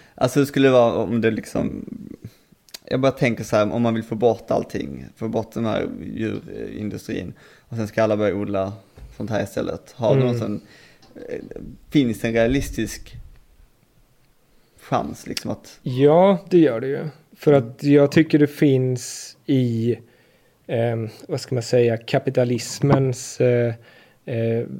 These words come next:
Speaker 2: funktionssätt en inbyggd möjlighet för veganism att slå igenom på ett, eh,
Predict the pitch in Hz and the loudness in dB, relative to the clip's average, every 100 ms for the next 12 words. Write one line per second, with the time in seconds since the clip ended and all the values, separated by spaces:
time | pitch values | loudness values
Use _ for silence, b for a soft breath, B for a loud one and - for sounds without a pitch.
0 | 160 - 123 - 135 127 113 - 165 - | -6 -2 0 4 4 2 2 4 4 4
1 | 143 165 139 120 107 107 120 117 107 101 | 2 4 2 2 0 -2 0 0 0 -2
2 | 110 104 - 110 98 107 107 107 104 - | -6 -6 -4 -4 -2 -2 -2 -2 -4 -6
3 | 110 - - 110 110 107 98 101 101 - | -8 -8 -6 -4 -2 -2 -4 -6 -8 -6
4 | 110 104 104 104 101 _ 139 104 104 - | -4 -2 -2 -4 -6 _ -8 -6 -6 -8
5 | - - | -8 -8